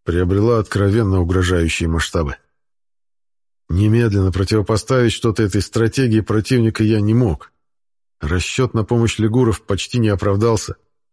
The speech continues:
а Федерации сейчас было совсем не до глубоких рейдов в тыл противника. Действовать я мог только собственными силами – а их, даже с учётом двух отремонтированных кораблей союзников,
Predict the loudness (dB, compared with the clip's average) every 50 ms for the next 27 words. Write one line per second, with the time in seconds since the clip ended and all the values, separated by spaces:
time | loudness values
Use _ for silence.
0 | _ -4 -4 -2 0 0 0 2 2 2 2 0 0 0 -2 0 0 -2 -2 0
1 | 0 0 0 0 0 0 0 0 -2 -2 -2 -2 -2 0 0 2 2 2 2 2
2 | 2 2 2 2 2 0 0 -2 -2 0 0 0 2 0 0 -2 -2 -2 -2 -2
3 | -2 -2 -2 -2 -2 0 0 0 0 -2 -4 -8 -14 -16 _ _ _ _ _ _
4 | _ _ _ _ _ _ _ _ _ _ _ _ _ _ _ _ _ -8 -6 -2
5 | 0 0 0 0 0 0 0 0 2 2 0 2 2 0 -2 -2 0 0 0 0
6 | -2 -2 -2 -2 -2 -2 -2 -2 0 0 0 0 0 0 0 0 0 -2 -4 -8
7 | -10 _ _ _ _ _ _ _ -4 -2 0 2 2 0 0 -2 -2 0 0 0
8 | 0 -2 -2 0 0 -2 0 0 -2 0 0 0 0 0 0 -2 -2 0 0 0
9 | 0 0 0 0 0 2 2 2 0 0 0 0 0 2 2 0 0 0 0 0
10 | 0 2 0 0 -2 -2 -2 -4 -8 -10 -14